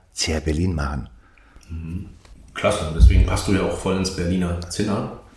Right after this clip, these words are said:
Speaker 2: ähm, weil das kommt ja vom Berliner Zimmer. Ja, es gibt überall diese Überschneidung. <laughs> Du hattest vorhin, ähm, erwähnt, ähm,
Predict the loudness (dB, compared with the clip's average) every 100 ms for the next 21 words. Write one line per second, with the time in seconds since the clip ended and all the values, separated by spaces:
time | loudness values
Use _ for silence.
0 | -10 -4 -2 -2 -4 -8 -12 -12 -8 -6
1 | -6 -6 -8 -6 -4 -4 -2 -4 -4 -4
2 | -2 -2 -2 -2 -2 0 -4 -10 -20 -20
3 | -12 -8 -8 -10 -6 -2 0 0 -2 -4
4 | -2 -2 -2 -6 0 2 6 6 6 4
5 | 4 4 6 6 6 6 4 4 6 6
6 | 6 2 0 -4 -4 0 2 2 0 4
7 | 6 6 4 2 2 0 2 2 2 -2
8 | -4 -4 0 2 0 0 -2 0 0 -2